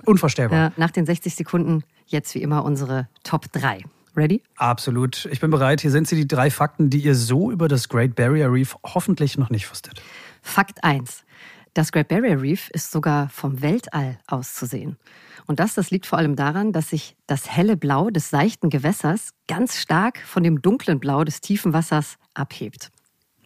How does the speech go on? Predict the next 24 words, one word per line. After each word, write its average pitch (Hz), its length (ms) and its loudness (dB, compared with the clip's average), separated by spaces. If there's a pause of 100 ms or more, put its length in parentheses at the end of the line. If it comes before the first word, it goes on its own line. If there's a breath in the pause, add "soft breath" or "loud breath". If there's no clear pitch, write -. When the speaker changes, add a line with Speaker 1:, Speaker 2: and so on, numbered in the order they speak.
Speaker 1:
Wahnsinn. 107 360 -2
Also 120 200 -2
die 113 160 0
Erde 127 200 2
muss 135 140 4
ja 143 80 2
eh 135 160 2
schon 143 200 2
völlig 139 280 0
irre 139 160 2
aussehen, 123 320 4
Speaker 2:
Ja. 127 60 6
Speaker 1:
so 127 100 2
aus 127 140 0
der 107 200 -2
Allperspektive. 143 760 0
Aber 117 120 0
wenn 120 80 0
du 123 80 2
dann 123 180 0
wirklich 135 220 -4 (420 loud breath)
auch, - 300 -8
äh, 151 80 -4 (140)
ganz 175 280 2